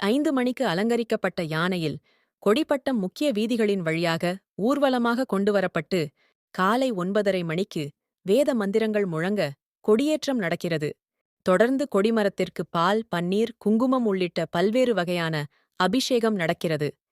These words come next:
திருவிழாவின் முக்கிய நிகழ்ச்சியான மகிஷாசூர சம்ஹாரம்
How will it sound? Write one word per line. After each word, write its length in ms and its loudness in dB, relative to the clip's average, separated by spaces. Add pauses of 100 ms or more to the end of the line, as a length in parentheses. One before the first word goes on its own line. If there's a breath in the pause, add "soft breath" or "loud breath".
(460)
திருவிழாவின் 600 2
முக்கிய 360 -2
நிகழ்ச்சியான 600 -2 (460)
மகிஷாசூர 760 0
சம்ஹாரம் 580 -2